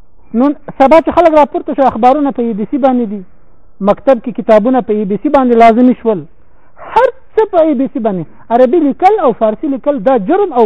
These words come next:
ګناه ده. هر چا چې دا جرأت او جسارت کاوه، هغه به زنداني کېده، وهل کېده، ټکول کېده، جریمه به ترې اخیستله کېده،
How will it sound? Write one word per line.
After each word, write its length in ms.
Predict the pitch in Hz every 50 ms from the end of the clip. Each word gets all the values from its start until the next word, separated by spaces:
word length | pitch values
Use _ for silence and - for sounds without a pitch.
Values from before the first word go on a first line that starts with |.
| 175 160
ګناه 320 | 202 214 240 294 330 359 359 381
ده. 80 | 381 381 381 - - - - - - - -
هر 140 | 370 453 466 -
چا 200 | - 359 302 285
چې 100 | 240 277 233
دا 80 | 285 302 247 247
جرأت 280 | 254 254 262 285 - 294
او 60 | 240
جسارت 460 | 196 233 226 - 240 233 262 277 - -
کاوه، 260 | - 240 254 277 277 233
هغه 100 | 208 247
به 100 | 208 214 190
زنداني 320 | 208 202 190 202 202 202 185
کېده، 320 | - 208 196 180 254 277 277 269 262 240
وهل 220 | 196 175 185 175 - -
کېده، 260 | 180 180 180 240 269 269 247 -
ټکول 320 | 220 196 - 202 190 185 175 -
کېده، 340 | 185 175 170 220 254 262 240 185 175
جریمه 260 | 190 180 196 226 269
به 80 | 277 247
ترې 120 | 202 247
اخیستله 340 | - - - - 269 254 233
کېده، 420 | 233 - 233 214 233 262 254 254